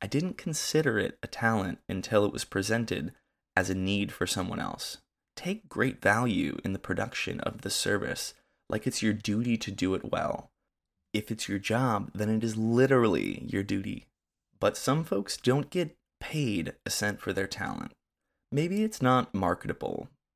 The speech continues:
but there's always a chance that you haven't figured out how to market it yet. Learn to identify your what and how. Be willing to share those passions and let good things happen. I'm certainly no expert at life,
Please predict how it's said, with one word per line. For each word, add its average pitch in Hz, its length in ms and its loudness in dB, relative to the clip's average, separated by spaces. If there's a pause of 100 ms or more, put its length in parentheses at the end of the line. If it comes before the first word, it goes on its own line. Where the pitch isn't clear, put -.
(180)
but 110 240 0 (240)
there's 117 180 0
always 196 300 0
a 170 40 -4
chance 120 680 -2 (480)
that 101 100 0
you 104 80 0
haven't 135 340 -2
figured 113 360 0
out 101 220 -2
how 104 140 2
to 95 60 2
market 95 400 0
it - 180 -4 (140)
yet. 107 600 -4 (540)
Learn 143 260 2
to - 120 -6
identify 127 640 2
your 95 280 2
what 107 420 2 (140)
and 98 100 -4
how. 120 520 -2 (280)
Be 110 140 2
willing 131 260 4
to 127 80 0
share 110 320 2
those 117 220 2
passions 110 680 0 (240)
and 127 160 4
let 143 240 0
good 120 220 0
things - 240 -4
happen. - 440 -6 (920)
I'm 117 100 4
certainly 127 460 4
no 104 160 4
expert 92 340 0
at - 140 -2
life, - 280 -4